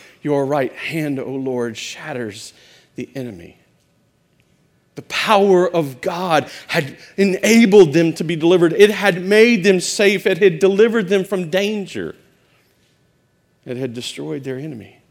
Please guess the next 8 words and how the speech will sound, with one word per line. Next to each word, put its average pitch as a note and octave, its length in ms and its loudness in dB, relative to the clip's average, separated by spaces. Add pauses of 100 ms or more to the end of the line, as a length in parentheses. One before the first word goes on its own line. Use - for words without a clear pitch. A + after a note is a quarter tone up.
(1400)
But D3+ 100 -10
it D#3 60 -6
didn't F#3+ 240 4
quit F3 200 2
working F#3 440 0
then, C3+ 180 -4
did C#3+ 160 2
it? B2+ 240 -2